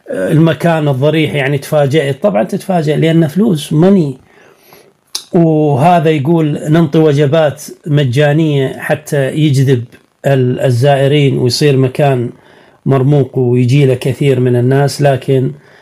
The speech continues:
الحمد لله الذي فضحكم على رؤوس الأشهاد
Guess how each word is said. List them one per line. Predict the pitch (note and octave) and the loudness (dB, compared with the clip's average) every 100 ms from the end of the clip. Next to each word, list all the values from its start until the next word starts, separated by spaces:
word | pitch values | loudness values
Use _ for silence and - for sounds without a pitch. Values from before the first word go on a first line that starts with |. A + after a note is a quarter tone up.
| _ _ _ | _ _ _
الحمد | D3 A2+ D#3 D3+ C3+ | -2 -2 0 0 2
لله | C3 C3 C3 C3 B2+ A#2+ A#2 - | 2 2 2 2 0 -2 -6 -4
الذي | D3 C3 B2+ C3 | -2 0 0 -2
فضحكم | - B2+ C3+ C#3 B2 C3+ A#2+ | -2 -2 -2 -4 -6 -6 -2
على | B2+ B2 | 0 0
رؤوس | B2+ C3+ A#2+ C3 | 0 -2 -4 -4
الأشهاد | B2+ B2 D3 C#3+ D#3 | -4 -4 0 2 0